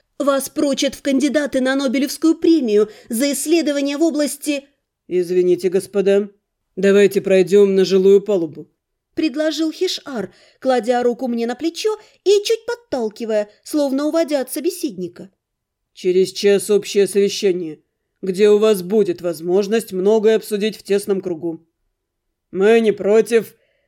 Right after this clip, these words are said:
Speaker 2: все уже сгорают от интереса».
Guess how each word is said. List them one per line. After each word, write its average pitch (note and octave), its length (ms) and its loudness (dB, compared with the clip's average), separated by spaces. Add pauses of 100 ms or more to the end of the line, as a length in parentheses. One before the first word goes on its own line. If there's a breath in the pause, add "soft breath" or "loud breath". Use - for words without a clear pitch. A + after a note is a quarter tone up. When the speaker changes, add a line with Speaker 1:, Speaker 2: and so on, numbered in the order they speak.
(180)
Speaker 2:
все G#3 360 2
уже A3 300 6
сгорают G3 500 2
от A3+ 140 0
интереса». G#3+ 680 0